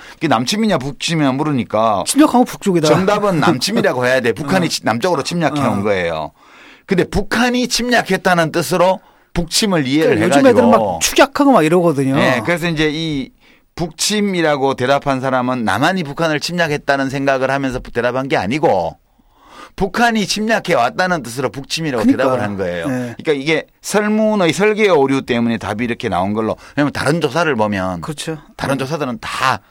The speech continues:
Speaker 1: 정상적으로 북한이 전면전을 벌인 걸로 돼 있어요.
Speaker 2: 근데 누가 봐도 그거는 그런, 그러니까 이상하게 상식 이하의 설문조사 결과가 나왔다 그런다면 우리는 뭐라고 추론해야 되냐면은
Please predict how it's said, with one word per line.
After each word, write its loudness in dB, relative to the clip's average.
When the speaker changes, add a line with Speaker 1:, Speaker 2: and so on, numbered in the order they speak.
Speaker 1:
정상적으로 0
북한이 -2
전면전을 0
벌인 0
걸로 -4
돼 -4
있어요. -4
Speaker 2:
근데 2
누가 2
봐도 2
그거는 0
그런, -2
그러니까 -6
이상하게 2
상식 0
이하의 2
설문조사 0
결과가 -4
나왔다 0
그런다면 -2
우리는 2
뭐라고 4
추론해야 0
되냐면은 -2